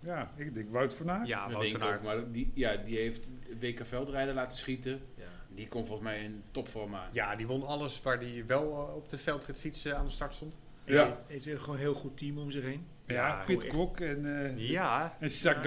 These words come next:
Speaker 4: Ja.
Speaker 1: wat denk je, misschien dat die nou
Speaker 4: Sagan.
Speaker 1: weer eens helemaal uit zijn schulp kruipt. Dat hij natuurlijk na een paar jaar van een beetje van, een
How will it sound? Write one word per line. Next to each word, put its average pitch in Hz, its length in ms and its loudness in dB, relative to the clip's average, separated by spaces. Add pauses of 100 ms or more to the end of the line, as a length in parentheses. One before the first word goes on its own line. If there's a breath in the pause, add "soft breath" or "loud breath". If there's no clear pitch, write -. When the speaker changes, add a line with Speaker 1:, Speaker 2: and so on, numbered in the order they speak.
(140)
Speaker 4:
Ja. 180 60 2
Speaker 1:
wat 160 140 4
denk 156 180 2
je, 170 80 2
misschien 156 280 0
dat 151 120 4
die 170 120 2
nou 151 200 6
Speaker 4:
Sagan. 151 120 4
Speaker 1:
weer 151 140 4
eens 139 100 0
helemaal 147 360 4
uit 143 140 6
zijn - 120 -4
schulp 190 280 2
kruipt. 156 280 2
Dat 147 140 -2
hij 151 80 -2
natuurlijk 135 380 -2
na 131 100 4
een 117 140 0
paar 139 220 2
jaar 139 200 4
van 135 140 -4
een 117 80 0
beetje 127 280 0
van, 127 160 0
een 120 60 -6